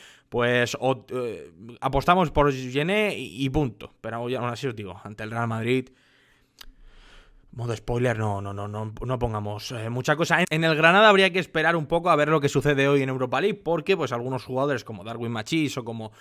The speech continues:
o como Kennedy son estos típicos jugadores que siempre, pues, están con las molestias, eh, y demás. Entonces vamos a esperar un poco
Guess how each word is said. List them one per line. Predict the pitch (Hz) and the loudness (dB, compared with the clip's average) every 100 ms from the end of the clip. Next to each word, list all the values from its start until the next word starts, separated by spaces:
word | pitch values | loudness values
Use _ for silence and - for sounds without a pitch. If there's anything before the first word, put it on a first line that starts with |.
| - - | -20 -12
o | 120 | -6
como | 127 120 | -2 -2
Kennedy | 135 175 151 | -2 -2 -2
son | 151 143 | -4 -6
estos | 139 135 | -8 -8
típicos | 131 117 135 | -10 -10 -8
jugadores | 139 135 147 | -2 -2 -2
que | - | -6
siempre, | - 120 135 | -12 -10 -10
pues, | 113 | -10
están | - - | -16 -16
con | 110 110 | -12 -12
las | 107 | -10
molestias, | 110 147 - 135 - - - - | -6 -6 -6 -10 -10 -18 -20 -10
eh, | 113 117 117 113 95 | -6 -4 -2 -4 -4
y | 127 | -4
demás. | 135 190 196 | 2 2 0
Entonces | 131 135 127 | -6 -4 -2
vamos | 135 143 | -2 -2
a | |
esperar | 147 143 135 | -2 0 0
un | 147 | 0
poco | 139 185 208 | 2 2 2